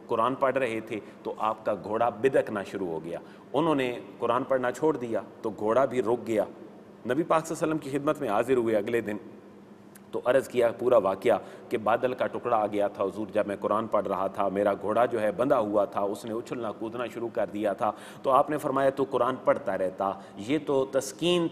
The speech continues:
थी, सकीना थी जो अल्लाह नाजिल फरमा रहा था फरिश्तों की शक्ल में।" तो जहाँ कुरान पढ़ा जाए, खसूसन जहाँ सूरह काफ पढ़ी जाए, अल्लाह अपने अनवार व तजल्लियात का नज़ूल फरमाता है, इजलाल फरमाता है। ये है सही बुखारी की हदीस,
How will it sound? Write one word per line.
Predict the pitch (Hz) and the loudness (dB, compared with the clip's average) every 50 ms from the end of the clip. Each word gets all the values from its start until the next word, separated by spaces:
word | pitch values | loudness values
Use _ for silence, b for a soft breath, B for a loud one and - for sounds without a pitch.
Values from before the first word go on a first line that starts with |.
| - | -4
थी, | - 117 113 110 | -4 -6 -6 -6
सकीना | - - - 120 - 131 143 143 151 143 135 | -8 -8 -10 -10 -6 -4 -2 0 2 0 0
थी | 104 - - 101 98 98 | -2 -4 -8 -10 -8 -8
जो | 92 104 - | -6 -6 -4
अल्लाह | - 110 107 110 104 | -4 -2 0 0 0
नाजिल | 95 98 110 117 123 113 | 0 0 -2 -2 -2 -4
फरमा | 104 - 107 95 92 92 101 | -6 -6 -6 -4 -2 -2 0
रहा | 110 101 92 90 | 0 0 -2 -2
था | - - 95 92 - - - | -4 -6 -8 -8 -8 -12 -8
फरिश्तों | - 117 139 139 - - 120 | -4 -4 -4 -4 -4 -6 -10
की | 104 - 101 | -10 -10 -12
शक्ल | 95 - 95 - 110 101 95 | -12 -10 -8 -4 -4 -4 -4
में।" | 98 110 113 113 B B B B | -4 -6 -8 -8 B B B B
तो | 107 | -4
जहाँ | 101 110 101 110 110 | -2 0 0 0 -2
कुरान | 107 - 104 101 107 127 143 | -2 0 2 4 4 4 2
पढ़ा | 135 - 127 127 123 | 2 0 0 0 0
जाए, | 120 110 113 113 113 120 - B B B | 0 2 2 2 2 2 0 B B B
खसूसन | - - 135 - - 180 - - - 127 110 | 0 0 0 2 2 2 2 2 0 -4 -4
जहाँ | 98 98 90 104 107 | -4 -4 -2 -2 -4
सूरह | 101 - 117 104 101 | -4 -4 -2 -2 -2
काफ | 104 101 - 143 120 92 - - | -2 0 0 0 0 0 -4 -6
पढ़ी | 101 98 95 | -6 -6 -6
जाए, | 87 92 92 92 90 - | -4 -4 -4 -4 -4 -4
अल्लाह | - 98 101 104 104 98 | -6 -6 -4 -2 -2 -2
अपने | 82 92 92 98 98 95 | -2 -2 -4 -6 -8 -10
अनवार | - - 101 92 87 92 98 101 | -10 -10 -8 -6 -2 -2 -2 -2
व | 107 | -2
तजल्लियात | 98 101 95 87 92 87 85 87 90 92 95 98 - | -4 -8 -10 -10 -10 -10 -10 -8 -6 -6 -6 -6 -6
का | - 117 127 - - B B B B B - 95 | -4 -4 -4 -4 -6 B B B B B -12 -8
नज़ूल | 98 104 - 104 101 87 | -6 -6 -6 -6 -6 -8
फरमाता | - - 87 80 78 76 - - 78 | -8 -8 -12 -10 -12 -14 -14 -14 -14
है, | 71 - - - - | -16 -16 -16 -14 -12
इजलाल | 131 123 127 123 120 117 110 | -8 -4 0 2 2 2 2
फरमाता | 98 - - 80 82 80 78 - 85 | 2 -2 -6 -8 -8 -8 -10 -8 -8
है। | 80 - B B B B | -8 -10 B B B B
ये | - 131 170 160 | 0 2 4 4
है | 139 | 4
सही | - - 131 127 | 2 0 -2 0
बुखारी | 127 131 - 127 117 127 135 | 0 0 2 2 2 2 2
की | 131 - 135 127 | 0 -2 -2 -2
हदीस, | 110 104 104 117 127 135 127 - | -2 -2 -2 -2 -2 -2 -2 -4